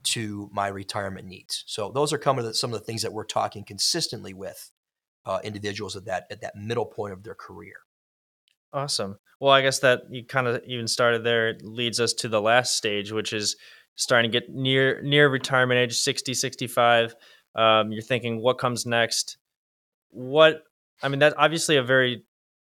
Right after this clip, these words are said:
Speaker 2: i-, i-, an exciting but a scary point in time in your life. What should you think about from a retirement and a four oh one K perspective there?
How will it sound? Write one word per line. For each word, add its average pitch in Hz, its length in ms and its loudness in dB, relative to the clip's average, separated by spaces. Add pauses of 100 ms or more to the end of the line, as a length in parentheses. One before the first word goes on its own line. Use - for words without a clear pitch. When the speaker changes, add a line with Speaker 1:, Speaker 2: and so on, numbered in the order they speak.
(300)
Speaker 2:
i-, 170 160 -2
i-, 165 200 2
an 156 80 2
exciting 175 460 6
but 151 80 4
a 135 40 2
scary 143 380 4
point 131 380 0 (100)
in 120 140 -10
time 120 320 0
in 120 80 -2
your 110 140 -4
life. 113 340 0 (400)
What 151 320 2
should 180 160 -2
you 147 80 0
think 135 280 -4
about 120 360 4
from 117 340 -2
a 113 60 -2
retirement 113 580 0
and 110 60 -6
a 107 40 -6
four 120 280 0
oh 117 40 2
one 110 140 -2
K 110 260 -4
perspective 104 640 -10
there? 113 280 -14